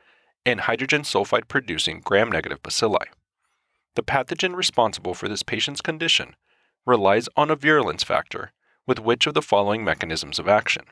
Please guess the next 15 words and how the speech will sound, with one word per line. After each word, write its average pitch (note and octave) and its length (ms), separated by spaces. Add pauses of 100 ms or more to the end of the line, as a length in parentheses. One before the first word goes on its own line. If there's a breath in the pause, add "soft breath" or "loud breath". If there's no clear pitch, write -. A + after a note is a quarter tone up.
(760 soft breath)
And B2+ 140
the B2+ 120
answer G#2 220
choices E2+ 440
are, A#2 320 (480)
choice - 340
one, F2+ 200 (600)
A B2+ 140
D E3+ 160
P A2+ 200
ribosylation G2 960
of G2+ 160 (120)
elongation A#2+ 580
factor - 380
two. - 240